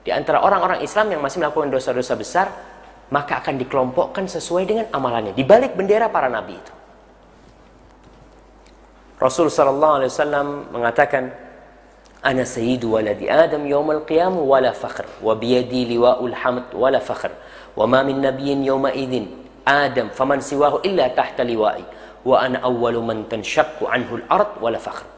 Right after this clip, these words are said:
Aku adalah pemimpin yang paling mulia anak Adam pada hari kiamat. Dan bukannya sombong. Rasul tidak menyombongkan hal itu. Hanya beliau menjelaskan. Dan di tanganku bendera alhamd, bendera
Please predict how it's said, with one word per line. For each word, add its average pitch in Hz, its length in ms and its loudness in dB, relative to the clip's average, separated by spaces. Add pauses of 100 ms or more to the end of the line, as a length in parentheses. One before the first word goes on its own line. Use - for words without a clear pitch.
(360)
Aku 123 240 -2
adalah 120 240 -2
pemimpin 117 640 -4 (480)
yang 104 240 -10
paling 104 240 -4
mulia 113 320 2
anak 104 240 -6
Adam 107 320 -2
pada 101 240 -4
hari 92 80 -4
kiamat. 90 320 -10 (480)
Dan 127 80 0
bukannya 123 320 -4
sombong. 90 560 -10
Rasul 110 240 -6
tidak 110 240 -2
menyombongkan 104 560 0
hal 98 160 -4
itu. 92 160 -12 (340)
Hanya 156 300 -2
beliau 151 240 -2
menjelaskan. 123 640 -2 (1040)
Dan 123 160 4
di 120 80 2
tanganku 139 480 2
bendera 135 340 2
alhamd, 117 540 -4
bendera 117 260 0